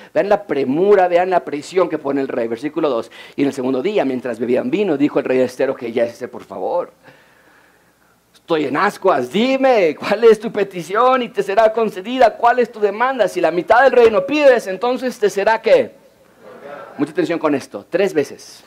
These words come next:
en dos capítulos, tres veces el rey más poderoso del imperio del mundo se acerca con ella y le dice, "Dime qué quieres, y lo que quieras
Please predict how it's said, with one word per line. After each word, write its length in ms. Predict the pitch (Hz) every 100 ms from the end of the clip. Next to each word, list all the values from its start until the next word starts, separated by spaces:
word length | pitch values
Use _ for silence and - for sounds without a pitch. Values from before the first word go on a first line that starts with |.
| _ _ _ _ _ _ -
en 80 | 131
dos 160 | 151
capítulos, 680 | - - 110 - - _ _ _ - _ _
tres 520 | 190 220 285 302 - -
veces 640 | 131 190 180 - 92 87
el 140 | 120 123
rey 260 | 139 139
más 420 | 123 127 208 269 -
poderoso 640 | - 208 180 220 214 220
del 120 | 190
imperio 380 | 139 123 208 214
del 140 | 196 156
mundo 280 | 175 185
se 80 | 170
acerca 380 | 123 170 170 160
con 160 | 131 131
ella 100 | 120
y 60 |
le 80 | 110
dice, 320 | 113 113 110 - - _ 113
"Dime 180 | 156
qué 140 | 156 135
quieres, 400 | - 101 98 -
y 20 |
lo 140 | 131
que 100 | -
quieras 640 | - - 208 214 143 -